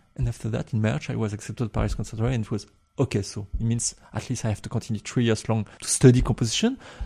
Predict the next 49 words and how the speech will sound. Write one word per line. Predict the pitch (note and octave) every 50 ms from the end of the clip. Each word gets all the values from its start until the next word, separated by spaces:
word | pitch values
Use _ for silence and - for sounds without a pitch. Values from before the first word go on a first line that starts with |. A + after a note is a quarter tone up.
| - -
not | E3 D#3 D3 D3 F#3 G#3+ G#3 G#3+ -
to | - B2+
be | A2 B2 D#3+ G#3+ C4+ C#4
a |
composer, | - - D3 A#2 - A#2+ A#2 G#2+ A#2+ A2
but | A2 A#2 - -
to, | - F3 D#3 - - - - _ _ _ _ _ _ - - -
to | - -
be | F3+ F#3+
myself, | F#3 G3 G#3 G#3 - D#4 D#4 -
because | - - - G#3+ - - - - - _ _ _ _ -
it's | - - - G3
my | G3+
fun. | G3 - - D4 E4+
I | D#4+ -
compose | F3 - E3+ - F3 -
since | - F3 E3 -
I'm | D3+ C3+ B2+
seven | - - C3+ C3+ C3
years | B2+ A#2+ A2 - -
old, | A#2+ A#2 C3 E3+ A#3 B3+ - - - - - - - - _ -
and | C#3 C3+ C#3 C3+ C3 - - -
I | - - G2+
had | G2+ - B2+ A#2+
to | - -
finance | - - A2 A2 A2 B2+ F3 A#3+ A#3 -
that, | E3+ F#3 A3 -
so | - - A#2+ A2
I | A2 A2
did | G#2 G#2+ A2 G#2+
my, | G#2+ G#2+ G#2+ G#2+
uh, | G#2+ G#2 A#2 B2 A#2+ G#2 A2
because | A2+ B2 - C#3 B2 D#3
I, | - - D3
the | B2+ D#3
only | D#3 F3 G3 G3+
thing | F#3 - - F#3+ E3+ C#3
I | A#2+ C3
had | B2 A#2+ B2 A#2+ A2+ - -
was | B2 B2+ A#2+ A2+ B2+
my | A#2+ A#2+
master | B2 A#2+ - - B2 A#2+
in | A#2+
economics, | A#2 - B2+ A#2+ C3 G3 A3+ -
so | - A#2+
I | A2+
could | - - A#2+
do | A#2+ B2+ B2 A#2
a | A2